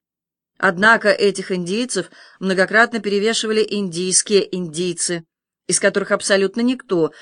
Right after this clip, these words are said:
за исключением, возможно, тех, кто ездил в заграничные турпоездки, как он раньше не подумал, никоим образом не мог видеть ее такой.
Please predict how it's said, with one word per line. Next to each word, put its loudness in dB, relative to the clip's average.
за 4
исключением, -2
возможно, -2
тех, -2
кто -2
ездил 0
в -6
заграничные 0
турпоездки, -4
как -6
он -2
раньше 0
не -6
подумал, -6
никоим 0
образом -4
не -2
мог -2
видеть -4
ее -4
такой. -8